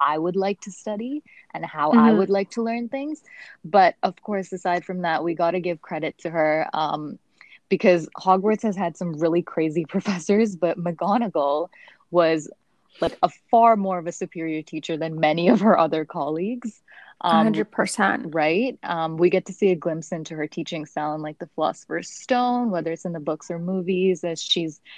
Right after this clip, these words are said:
Speaker 1: known to be leading the Transfiguration class. One thing I really like, and I feel like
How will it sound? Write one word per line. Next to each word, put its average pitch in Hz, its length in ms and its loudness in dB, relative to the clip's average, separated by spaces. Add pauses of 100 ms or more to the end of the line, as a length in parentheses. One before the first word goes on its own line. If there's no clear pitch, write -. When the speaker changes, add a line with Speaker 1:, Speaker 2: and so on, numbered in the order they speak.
(140)
Speaker 1:
known 175 200 0
to 170 120 -6
be 180 100 4
leading 165 320 0
the 160 60 -8
Transfiguration 170 1080 -4
class. 185 540 -4 (720)
One 190 280 4
thing 202 160 0
I 190 60 2
really 175 320 0
like, 160 280 -2
and 170 120 -6
I 156 60 -4
feel 165 200 -2
like 165 240 -2